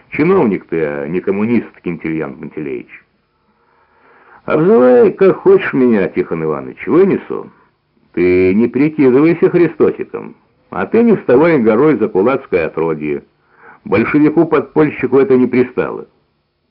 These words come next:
Я не дам вам с управляющим погубить человека.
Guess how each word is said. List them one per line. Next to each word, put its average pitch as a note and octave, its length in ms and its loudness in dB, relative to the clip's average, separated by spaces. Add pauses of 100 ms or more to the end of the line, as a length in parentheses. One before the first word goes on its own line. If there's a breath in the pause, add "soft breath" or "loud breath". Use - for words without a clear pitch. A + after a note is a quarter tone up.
(140)
Я G2+ 680 -2
не A2 160 0
дам F#2 360 -4
вам E2 320 -4
с - 80 -12
управляющим F#2 720 -2
погубить A#2 460 -4
человека. C2+ 560 -8